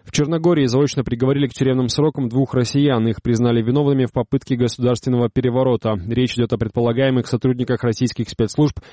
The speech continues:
Эдуарде Шишмакове и Владимире Попове. Их приговорили к пятнадцати и двенадцати годам заключения соответственно. Всего суд огласил приговоры четырнадцати обвиняемым. Согласно решению суда, в октябре две тысячи шестнадцатого года, в день парламентских выборов,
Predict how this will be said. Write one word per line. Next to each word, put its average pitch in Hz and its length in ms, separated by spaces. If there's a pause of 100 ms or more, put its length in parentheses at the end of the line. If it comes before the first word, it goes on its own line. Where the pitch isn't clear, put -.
(180)
Эдуарде 135 380
Шишмакове 127 600
и - 20
Владимире 120 480
Попове. 113 560
Их 123 160
приговорили 123 460
к - 80
пятнадцати 127 480
и - 20
двенадцати 120 400
годам 117 300
заключения 113 460
соответственно. 110 640 (400)
Всего 156 300
суд 139 200
огласил 127 320
приговоры 127 500
четырнадцати 135 640
обвиняемым. 113 640
Согласно 107 460
решению 113 340
суда, 127 300
в 123 60
октябре 123 340
две 113 100
тысячи 110 300
шестнадцатого 113 500
года, 127 320
в 101 60
день 113 160
парламентских 113 600
выборов, 135 380